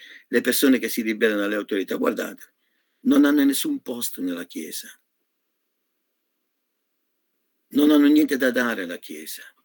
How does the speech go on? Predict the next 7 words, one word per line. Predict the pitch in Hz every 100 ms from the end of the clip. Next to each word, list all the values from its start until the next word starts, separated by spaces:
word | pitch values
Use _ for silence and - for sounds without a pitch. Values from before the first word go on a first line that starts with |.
| _ _ _ _ _ _ _
Sono | - 147 139
troppo | 147 175 -
occupati | 143 127 143 131 113
a |
ribellarsi | 110 104 107 113 107 - 101
alle | 101
autorità, | 98 104 95 - -